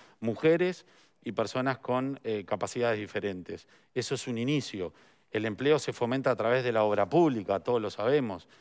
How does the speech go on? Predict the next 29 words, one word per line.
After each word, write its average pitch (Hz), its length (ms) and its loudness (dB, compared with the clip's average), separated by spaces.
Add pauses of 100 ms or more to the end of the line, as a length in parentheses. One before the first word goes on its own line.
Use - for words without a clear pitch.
(320)
Ni 107 200 -4
bien 135 260 0
la 123 120 6
obra 123 280 4
pública 113 560 0 (240)
comience 131 400 0
a 120 40 -2
funcionar, 123 520 -2
como 107 200 -6
lo 104 100 -2
anunció 104 360 -4
el 127 80 0
presidente 117 560 -4
el 110 80 -6
dos 123 140 2
de 120 100 -2
marzo 120 300 -2
de 101 60 -6
su 113 120 -8
comparecencia 104 760 -4 (360)
a 107 80 -2
la 107 80 -2
Asamblea 110 420 -4
General, 127 540 0 (340)
va 107 120 0
a 131 40 4
reactivar 107 540 0
el 98 100 -6
empleo. 92 440 -6